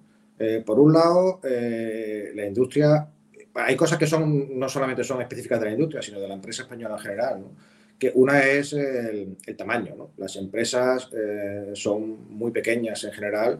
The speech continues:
y con ese tamaño de empresa es difícil de adquirir, eh, una tecnología o un, un cierto tipo de competitividad que les permita, pues, seguir creciendo, ¿no? La estadística está famosa de que me parece que era que el noventa y cinco por ciento, perdón, el,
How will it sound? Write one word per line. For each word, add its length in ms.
y 240
con 220
ese 120
tamaño 320
de 100
empresa 540
es 160
difícil 680
de 600
adquirir, 1160
eh, 720
una 140
tecnología 760
o 80
un, 340
un 140
cierto 200
tipo 220
de 100
competitividad 680
que 80
les 100
permita, 400
pues, 180
seguir 200
creciendo, 460
¿no? 140
La 100
estadística 440
está 120
famosa 380
de 140
que 380
me 120
parece 260
que 120
era 140
que 100
el 100
noventa 280
y 60
cinco 280
por 120
ciento, 240
perdón, 240
el, 200